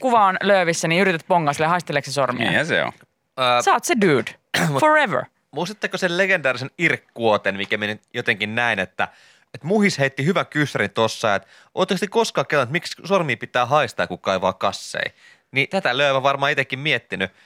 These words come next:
Speaker 3: Sehän on joku reaktio, mikä meihin on taottu varmaan jo tuolla, tiedätkö, niinku kivikaudella. Ja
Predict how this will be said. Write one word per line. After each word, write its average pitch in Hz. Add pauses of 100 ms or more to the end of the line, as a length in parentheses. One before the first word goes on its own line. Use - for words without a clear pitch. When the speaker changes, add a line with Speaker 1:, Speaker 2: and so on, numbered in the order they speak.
Speaker 3:
Sehän 131
on 151
joku 165
reaktio, 135
mikä 117
meihin 120
on 117
taottu 120 (100)
varmaan 113
jo 104
tuolla, 113
tiedätkö, 104
niinku 104
kivikaudella. 90 (480)
Ja 131